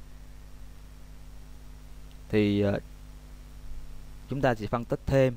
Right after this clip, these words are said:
đó là chúng ta ghép thêm các cái idea, access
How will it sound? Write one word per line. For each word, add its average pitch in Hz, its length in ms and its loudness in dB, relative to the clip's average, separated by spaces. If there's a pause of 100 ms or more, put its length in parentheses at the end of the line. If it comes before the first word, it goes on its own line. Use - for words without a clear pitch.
(140)
đó 104 240 0
là 104 420 0 (400)
chúng - 80 -8
ta 113 160 0
ghép 117 220 4
thêm 113 300 2
các 117 280 0
cái 120 440 4 (160)
idea, 113 240 8 (2000)
access 135 400 4